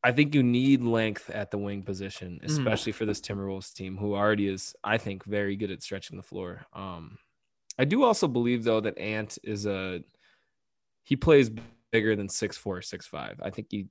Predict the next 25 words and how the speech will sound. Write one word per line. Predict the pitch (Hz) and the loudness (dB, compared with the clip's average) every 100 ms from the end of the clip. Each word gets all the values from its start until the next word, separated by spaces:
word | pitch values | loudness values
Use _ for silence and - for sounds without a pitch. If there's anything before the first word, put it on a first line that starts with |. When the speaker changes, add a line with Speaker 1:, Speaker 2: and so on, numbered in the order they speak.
| - | -8
Speaker 1:
I | |
think | 113 123 | -6 -4
he | |
does. | 113 107 98 95 - | 0 2 2 -2 -4
His | 110 | -6
defense | 107 151 139 98 90 | 2 2 2 -2 -6
is | 92 | -10
not | 92 90 - | -10 -10 -12
great. | 80 78 78 _ - | -12 -12 -12 _ -12
Speaker 2:
His, | 139 135 | -12 -8
Speaker 1:
He | 139 151 156 | -4 -2 0
Speaker 2:
no, | 170 | 4
no, | 123 | 4
Speaker 1:
does | 117 | 2
ha-, | 120 151 | -2 0
Speaker 2:
not, | 165 170 135 | 2 2 -2
Speaker 1:
his | 131 | -8
Speaker 2:
not | 147 165 147 | -2 0 2
great | 143 123 | 4 6
is | 117 107 | 4 2
an | |
Speaker 1:
physicality | |
is | |
higher. | 117 | 0
Speaker 2:
overstatement. | 135 120 - 123 - - - | -2 -2 -4 -6 -8 -10 -14